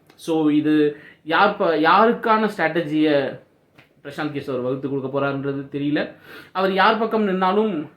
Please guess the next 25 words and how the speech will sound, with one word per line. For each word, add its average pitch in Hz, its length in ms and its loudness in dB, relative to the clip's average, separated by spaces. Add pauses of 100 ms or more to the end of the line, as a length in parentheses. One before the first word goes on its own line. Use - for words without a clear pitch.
அவங்க 214 680 0
வெற்றி 160 260 -4
பெறறதுக்கான 165 580 -4
வாய்ப்புகள் 147 420 -4
வந்து 139 580 -4 (240)
தொண்ணூத்தி 185 280 0
ஒன்பது 160 280 0
சதவீதம் 160 420 -4
இருக்கு. 139 200 -4
அந்த 170 220 0
ஒரு 180 160 4
சதவீதம் 170 460 -2
தான் 165 100 -6
நான் 151 100 -2
சொன்ன 147 240 -6
யூ 151 160 -2
பி 139 400 -6 (320)
காங்கிரஸோட 143 540 -6
தோல்வி. 120 360 -8 (960)
So, 185 500 -4 (380)
தமிழக 226 720 -2
அரசியல் 214 380 0
களம் 196 360 -4
சூடு 185 240 -6
பிடிச்சிருச்சு. 151 640 -8